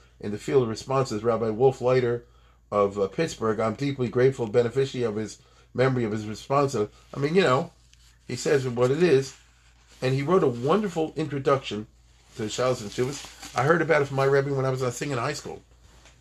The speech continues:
Okay, so it was famous, weird at that time that a Reform rabbi should be into this. And it's really an excellent,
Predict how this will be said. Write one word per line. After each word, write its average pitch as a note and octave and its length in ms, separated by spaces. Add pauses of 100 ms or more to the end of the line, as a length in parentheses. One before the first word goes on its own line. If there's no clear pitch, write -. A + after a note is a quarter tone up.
(200)
Okay, C#3+ 200
so C3 120
it A2 80
was G#2 240 (420)
famous, D3 460
weird C#3 260
at A#2+ 80
that B2+ 200
time C3 200
that A2 80
a G#2 40
Reform C3 380
rabbi A2+ 340 (340)
should - 160
be G#2 100
into G#2 220
this. C3+ 320 (760)
And B2 240 (440)
it's C3 180
really F#3 320
an C3 180
excellent, D3 480